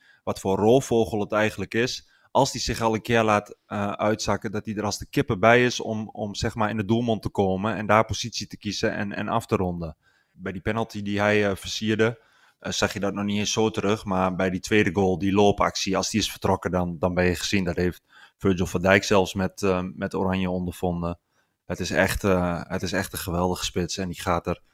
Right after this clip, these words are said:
nou, als die fit blijft, dan gaat hij echt dertig doelpunten maken, wat, wat echt ongekend is in, ehm,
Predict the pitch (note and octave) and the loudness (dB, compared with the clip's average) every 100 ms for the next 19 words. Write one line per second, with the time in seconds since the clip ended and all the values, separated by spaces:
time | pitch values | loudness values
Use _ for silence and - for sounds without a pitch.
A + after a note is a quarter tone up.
0 | _ _ F2+ F2 F2+ - - - E2 F2 | _ _ -2 0 0 -2 -4 -4 -2 0
1 | E2+ F#2 - _ _ _ - - F2+ F2+ | 2 0 -4 _ _ _ -12 -8 -2 -2
2 | F#2 F2+ F2 E2 F#2 D#2+ - E2+ E2+ F2+ | -2 -4 -4 -4 -4 -4 -6 -4 -2 -2
3 | E2 D#2 - E2 E2 E2 - F#2+ E2+ - | -4 -8 -10 -12 -6 -6 -4 -8 -8 -6
4 | F#2 F2 F2 - E2+ E2 E2 E2 | -4 -4 -6 -6 -8 -8 -8 -8